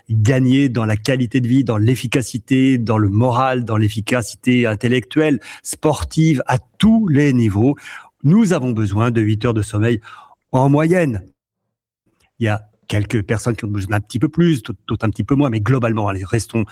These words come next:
euh, raisonnables, autour de huit heures. Et la dette en sommeil, c'est-à-dire manquer de temps de sommeil pour plusieurs raisons,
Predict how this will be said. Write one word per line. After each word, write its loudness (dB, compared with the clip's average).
euh, 2
raisonnables, 0
autour 2
de 2
huit -2
heures. -4
Et 2
la 0
dette -2
en 0
sommeil, 0
c'est-à-dire -4
manquer 2
de 0
temps -2
de -2
sommeil -2
pour -8
plusieurs 4
raisons, 0